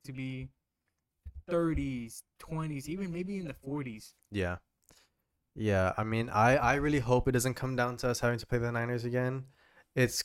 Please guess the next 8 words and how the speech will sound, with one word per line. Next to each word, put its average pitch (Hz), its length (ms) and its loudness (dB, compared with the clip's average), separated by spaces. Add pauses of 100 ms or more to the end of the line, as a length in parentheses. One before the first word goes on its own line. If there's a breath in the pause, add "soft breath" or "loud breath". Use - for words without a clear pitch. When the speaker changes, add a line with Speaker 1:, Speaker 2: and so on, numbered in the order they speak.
(160)
Speaker 2:
quite 131 400 0
clear 120 460 4
that 113 160 0
the 110 80 -6
Niners 104 420 0
have 101 240 2
our 101 120 0
number. 120 560 2